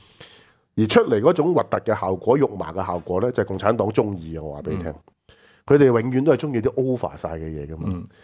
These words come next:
Speaker 1: 你留意下佢啲大媽着衫呢，永遠無論唔需要條 lace 邊嘅，就總要加幾條 lace 邊喺度。無論係佢哋嘅所謂設計啊，大陸鍾意嘅設計係咩呢？叫做法國大餐吖嘛，其實，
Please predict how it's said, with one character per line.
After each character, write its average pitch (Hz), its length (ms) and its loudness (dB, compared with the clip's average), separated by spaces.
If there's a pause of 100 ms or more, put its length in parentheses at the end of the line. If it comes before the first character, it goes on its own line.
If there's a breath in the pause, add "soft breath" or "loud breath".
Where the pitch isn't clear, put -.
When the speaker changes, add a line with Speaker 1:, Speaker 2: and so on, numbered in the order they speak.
(320 soft breath)
Speaker 1:
你 135 120 6
留 98 180 4
意 101 100 0
下 127 120 6
佢 131 100 6
啲 160 40 4
大 98 180 -2
媽 120 260 -2
着 104 140 -2
衫 104 340 -2
呢， 107 160 -6 (100)
永 101 200 -4
遠 113 240 0 (120)
無 90 220 -2
論 101 220 0 (180)
唔 90 120 -8
需 165 240 2
要 123 80 6
條 98 120 -4
lace 123 380 0
邊 120 240 0
嘅， 95 40 2
就 90 120 -2
總 92 320 -4
要 107 120 2
加 123 200 4
幾 101 180 -2
條 110 120 -2
lace 104 380 -2
邊 98 140 -6
喺 87 140 -6
度。 - 180 -12 (720 soft breath)
無 98 180 4
論 107 120 6
係 110 160 2
佢 117 100 2
哋 117 160 4
嘅 110 40 0
所 120 220 2
謂 101 40 -2
設 - 180 -8 (100)
計 90 260 -2
啊， - 60 -16 (800 soft breath)
大 101 160 0
陸 104 100 0
鍾 156 220 2
意 110 100 0
嘅 101 60 4
設 104 220 0
計 90 220 -2
係 87 60 -2
咩 95 120 0
呢？ 107 200 -4 (200)
叫 110 120 2
做 98 280 0
法 - 120 -2
國 101 140 -2
大 - 160 -6
餐 104 280 -2
吖 98 80 -2
嘛， 92 100 -6
其 87 120 -8
實， - 140 -10